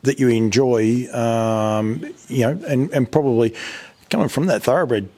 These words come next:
background, what is, what are some of the better parts of harness racing that we probably undersell a little bit?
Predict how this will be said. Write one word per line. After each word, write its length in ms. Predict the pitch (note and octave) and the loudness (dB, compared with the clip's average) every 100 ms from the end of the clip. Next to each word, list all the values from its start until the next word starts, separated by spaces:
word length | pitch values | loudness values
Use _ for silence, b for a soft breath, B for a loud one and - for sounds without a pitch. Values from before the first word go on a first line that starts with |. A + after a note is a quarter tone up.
| - - - | -20 -6 0
background, 340 | C#3+ D3 A#2+ | 2 2 0
what 120 | G#3+ | 2
is, 100 | B3 | 0
what 180 | G#3+ G3+ | 0 0
are 40 | |
some 220 | F3+ F3+ D#3 | 0 2 2
of 40 | |
the 60 | A#2+ | 2
better 180 | C3+ | 0
parts 340 | C#3 C3 A#2 - | 0 0 0 -4
of 100 | G#2 | -8
harness 340 | - C3+ C3 C3 | -4 -2 0 0
racing 200 | A2 A#2 | -2 -4
that 80 | A2+ | -2
we 80 | |
probably 260 | A#2 C#3 A#2 | 0 2 0
undersell 400 | A#2+ G#2+ - A#2 | 0 -2 0 0
a 40 | B2+ | 2
little 220 | A#2 G#2 | 2 0
bit? 140 | - | -8